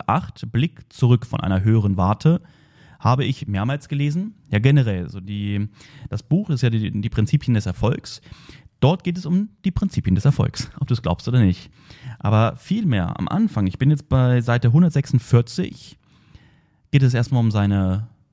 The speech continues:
seine Vergangenheit. Ja, was hat er eigentlich erlebt in seinem Leben? Was hat er erreicht? Welche Höhen und welche, vor allem auch welche Tiefen hat er durchlebt? Und ja, das fand ich sehr, sehr inspirierend. Ich habe sehr viel immer wieder auf der einen Seite, auf der anderen Seite gelesen,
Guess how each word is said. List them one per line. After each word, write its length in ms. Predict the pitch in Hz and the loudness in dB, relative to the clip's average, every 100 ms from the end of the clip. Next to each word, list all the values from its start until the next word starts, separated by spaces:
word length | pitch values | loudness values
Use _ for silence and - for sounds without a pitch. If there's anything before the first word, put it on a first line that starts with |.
| _ _ _ | _ _ _
seine 180 | 95 | -8
Vergangenheit. 760 | 87 90 110 107 82 - - - _ _ - | -4 0 4 4 2 -6 -12 -20 _ _ -10
Ja, 140 | 85 | -4
was 140 | 104 113 | -2 -4
hat 100 | - | -2
er 180 | 110 | -2
eigentlich 460 | - 104 104 - - _ _ | 0 -2 -2 -4 -12 _ _
erlebt 340 | 95 92 117 131 | -4 2 2 2
in 80 | |
seinem 180 | 135 135 | 4 4
Leben? 280 | 127 127 131 | 6 4 2
Was 100 | 120 | 0
hat 100 | - | -4
er 120 | - | -4
erreicht? 600 | - 85 90 123 143 - - - | -4 0 2 2 0 -8 -20 -14
Welche 300 | - 104 104 | -2 0 2
Höhen 240 | 107 117 123 | 4 4 2
und 220 | 110 117 | -2 2
welche, 280 | 120 113 131 | 2 2 0
vor 160 | - | 0
allem 160 | 90 123 | 0 0
auch 100 | 131 | 0
welche 200 | 120 - | -2 -2
Tiefen 420 | - - 214 - | -8 -4 -4 -2
hat 140 | 92 85 | -4 -2
er 240 | 85 85 | -2 -2
durchlebt? 640 | - 90 87 90 123 - - - - - | -4 -2 0 2 0 -2 -20 -20 -20 -10
Und 360 | 92 98 98 - | 4 4 4 2
ja, 100 | 107 | 0
das 140 | 107 104 | 2 4
fand 100 | 110 | 4
ich 80 | 101 | 4
sehr, 160 | 120 | 2
sehr 120 | 120 | 4
inspirierend. 640 | 110 - 107 117 143 139 135 | 2 0 0 4 4 4 0
Ich 120 | - | -6
habe 140 | 107 - | -10 -6
sehr 220 | 107 113 | -2 -2
viel 240 | - 120 | 2 4
immer 200 | 85 104 | 6 4
wieder 360 | 104 101 101 87 | 4 2 2 0
auf 160 | 78 | -6
der 140 | - 65 | -10 -8
einen 200 | 104 117 | -4 -2
Seite, 320 | 110 107 104 | -2 -2 -2
auf 80 | 87 | -2
der 120 | 73 | 2
anderen 180 | 120 123 | 4 4
Seite 220 | 120 113 | 4 2
gelesen, 500 | 110 110 110 110 110 | 0 0 2 2 0